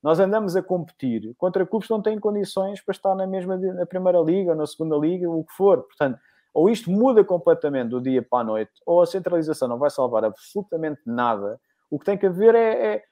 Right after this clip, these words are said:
que eles metem todos o problema no dinheiro. É só dinheiro. Não é só o dinheiro.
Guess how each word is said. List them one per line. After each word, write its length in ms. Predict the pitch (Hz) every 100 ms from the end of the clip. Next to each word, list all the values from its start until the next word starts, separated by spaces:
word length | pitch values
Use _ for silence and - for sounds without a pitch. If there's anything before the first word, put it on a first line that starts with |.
| _
que 120 | 208 -
eles 160 | 202
metem 280 | 170 175 196
todos 200 | 180 180
o 40 | 185
problema 280 | 185 196
no 120 | 185 170
dinheiro. 380 | 131 120 104 - _ _ _
É 80 | -
só 220 | 123 196
dinheiro. 320 | 156 123 98 - _ _ _ _
Não 260 | 135 160 185
é 80 | 233
só 280 | - 143 120
o 60 |
dinheiro. 260 | 104 98